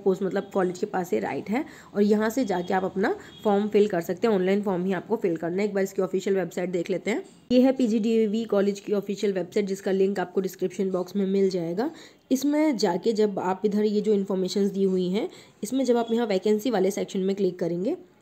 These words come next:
तो कुछ इस तरीके से और भी नोटिफिकेशंस आपके सामने खुल के आएंगे। और ऊपर सबसे फर्स्ट जो नोटिफिकेशन है ये छः ग्यारह दो हज़ार बीस वाली,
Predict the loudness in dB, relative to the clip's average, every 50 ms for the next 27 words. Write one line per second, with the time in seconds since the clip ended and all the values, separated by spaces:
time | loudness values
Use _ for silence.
0 | _ _ _ _ _ _ _ _ _ _ -20 _ _ _ _ -20 -20 0 2 2
1 | 2 2 0 -2 -2 -2 0 0 0 0 2 0 -2 2 2 0 2 2 -2 -2
2 | 0 0 0 2 2 2 2 2 2 2 2 2 2 2 2 2 0 -2 -2 -2
3 | -2 -2 -2 -2 -2 -2 0 0 0 0 0 0 0 0 4 4 4 4 4 0
4 | 0 0 -2 -2 -2 -4 -2 0 0 0 0 0 -2 -2 -4 -6 0 2 2 2
5 | 4 0 -2 -4 -4 -6 -2 -2 -2 0 0 -2 -2 0 0 -2 -2 -2 -2 -2
6 | -2 0 0 0 0 0 0 0 0 2 0 0 -2 -2 -2 -4 -4 -4 -4 -4
7 | -2 -2 -2